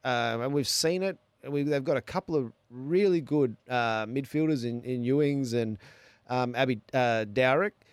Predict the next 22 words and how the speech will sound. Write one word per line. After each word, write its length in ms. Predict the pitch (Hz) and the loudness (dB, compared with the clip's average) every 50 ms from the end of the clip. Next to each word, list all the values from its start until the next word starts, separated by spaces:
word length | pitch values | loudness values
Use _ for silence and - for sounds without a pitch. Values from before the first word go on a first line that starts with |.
| _ _ _ _ _ _ _ _ | _ _ _ _ _ _ _ _
And, 300 | 185 196 220 226 214 - - _ _ - | -2 -2 -2 -4 -6 -10 -18 _ _ -20
<sighs> 240 | - _ _ _ - | -20 _ _ _ -6
oh, 380 | 131 120 - - - - 139 - | -6 -6 -4 -6 -8 -10 -8 -2
I 120 | 175 220 240 | 0 0 2
just 220 | 233 220 165 - | 2 0 -2 0
think 240 | - 170 160 147 131 | 0 0 0 0 0
that 220 | 139 131 117 110 - _ | 0 0 0 -2 -6 _
on 180 | - 165 180 165 | -2 0 2 2
the 60 | 156 | 0
back 300 | 127 113 147 135 120 - | 0 2 0 0 0 -2
of 100 | 117 101 | -4 -4
that, 240 | 117 147 143 113 120 | -4 -4 -4 -4 -4
that 220 | 185 190 180 - | -4 -6 -6 -6
contested 720 | - 151 123 104 - - - 156 156 - - - 131 113 - | -4 -4 -4 -4 -6 -8 -6 -6 -6 -8 -8 -8 -10 -10 -8
style 400 | - - - - 131 131 123 110 | -10 -8 -2 2 2 4 4 2
of 80 | 98 - | 0 -4
footy 280 | - - 156 165 147 | -4 -2 0 2 2
that 140 | 120 117 107 | 4 2 2
we've, 280 | 110 113 110 101 101 98 | 2 0 -4 -4 -8 -8
we've 240 | - 123 117 110 104 | -4 -4 -4 -2 -2
known 400 | 120 127 127 123 123 120 113 110 | -4 -2 -2 -2 -2 -4 -4 -6
and 240 | 107 104 107 104 | -6 -8 -8 -12